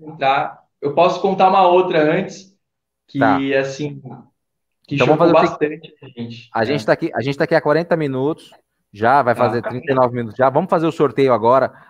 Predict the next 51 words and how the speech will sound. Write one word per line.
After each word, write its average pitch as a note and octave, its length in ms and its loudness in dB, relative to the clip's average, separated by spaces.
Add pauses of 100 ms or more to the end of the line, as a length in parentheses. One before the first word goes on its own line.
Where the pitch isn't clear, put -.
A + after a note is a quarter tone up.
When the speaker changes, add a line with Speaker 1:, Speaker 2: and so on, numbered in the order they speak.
(120)
Speaker 2:
do A2 160 -8
pessoal C3 400 -2
Speaker 1:
Então, B2+ 60 -2
Speaker 2:
da, A#2 120 4
Speaker 1:
pode B2 100 -4
Speaker 2:
da A#2+ 120 2
Speaker 1:
ser. B2 80 -8 (160)
Speaker 2:
Dani, C3 160 -4
da A#2+ 140 0
Natura, B2 520 -4 (360)
tá? C3+ 140 4
O C3+ 80 -2
pessoal C3 340 -2
que, A#2+ 220 -10
que A#2 80 -18
Speaker 1:
Então. A#2 120 -4
Speaker 2:
participou A#2 560 -4
lá. A#2+ 240 0 (640)
Eu B2+ 80 -4
não D#3 80 -4
quero E3 180 4
deixar D3 240 2
pro - 100 -12
final C3 220 -4
não, D#3+ 240 -4
final C3 240 -10
não, F3 140 -6
porque D3 220 -14
sempre G3 300 -8
tem F3 180 -6
o, B2 200 -10
os A#2+ 140 -12
malandro B2 640 -2 (480)
que C3 140 -8
entra D#3 300 0
só D#3+ 200 0
no E3+ 80 0
final, C#3+ 420 0
entendeu? B2 380 -4 (1300)
Aí A2 320 -2
a B2+ 60 2
Speaker 1:
Tá C#3+ 60 4
Speaker 2:
gente - 20 4
Speaker 1:
bom, C#3+ 140 6
Speaker 2:
fala, C3+ 120 0
Speaker 1:
fechou. A2+ 200 -2
Speaker 2:
"Não, A2+ 260 -6 (220)
vamos C#3+ 220 0
lá." A#2 260 2 (180)
Gente, C#3+ 420 0
seguinte, D3+ 640 -6